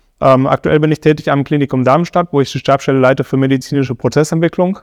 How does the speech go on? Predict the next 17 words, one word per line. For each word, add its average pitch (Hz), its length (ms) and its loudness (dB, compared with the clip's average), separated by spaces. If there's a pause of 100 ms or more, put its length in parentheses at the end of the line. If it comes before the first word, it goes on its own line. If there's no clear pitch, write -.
(180)
Das 131 120 2
ist 139 160 -4
mein 127 200 0
eines 156 240 0
Standbein. 175 460 -2
Und 143 120 -6
das 131 140 0
andere 151 240 2
Standbein 139 520 0
ist, - 360 -6
ähm, 131 420 0
eine 131 300 0
Professur 147 500 0
an 131 80 -4
der 127 80 2
Pollon-Hochschule 139 640 0
in 131 300 -2